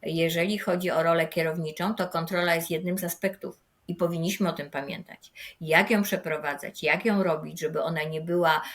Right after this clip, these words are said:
nagonką, tylko służyła temu, by ludzie pracowali, pracowało się ludziom lepiej,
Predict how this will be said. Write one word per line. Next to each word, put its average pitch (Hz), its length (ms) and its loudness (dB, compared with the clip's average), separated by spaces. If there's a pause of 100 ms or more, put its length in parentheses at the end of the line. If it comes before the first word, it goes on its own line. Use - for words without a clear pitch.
(100)
nagonką, 160 760 0
tylko - 480 -4
służyła 170 580 2
temu, 170 380 0
by 156 120 0
ludzie 170 280 -2
pracowali, 156 720 -2 (320)
pracowało 180 480 4
się 175 140 -2
ludziom 170 320 -2
lepiej, 143 500 -2